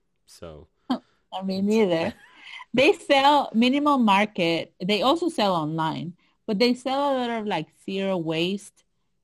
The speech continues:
Speaker 2: products.
Speaker 1: Oh.
Speaker 2: So if you wanted to start your year using less plastic or using things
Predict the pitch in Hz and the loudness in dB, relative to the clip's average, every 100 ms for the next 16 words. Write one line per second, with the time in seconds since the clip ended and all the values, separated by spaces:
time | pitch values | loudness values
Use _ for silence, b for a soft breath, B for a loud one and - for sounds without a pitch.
0 | _ 208 185 190 247 269 - - _ _ | _ 0 2 2 0 -4 -10 -20 _ _
1 | _ _ 82 95 123 139 277 254 185 190 | _ _ -20 -20 -20 -4 -2 2 2 0
2 | - _ - 226 - 240 208 214 226 247 | -8 _ -8 -8 -2 0 2 2 2 0
3 | 226 214 - 214 202 - 180 190 202 196 | -2 -6 -8 -10 -8 -6 -4 -2 -2 -4
4 | 190 185 180 175 175 165 175 170 170 - | -4 -4 -4 -4 -6 -10 -8 -6 -8 -8
5 | 180 170 185 190 _ 185 160 156 170 - | -10 -10 -10 -14 _ -4 -2 -2 -4 -10
6 | 165 160 160 160 _ _ _ _ - 175 | -8 -6 -8 -8 _ _ _ _ -10 -4
7 | 165 170 170 190 175 170 165 160 165 160 | -2 -2 -4 -6 -8 -8 -8 -8 -8 -10
8 | 165 - | -12 -16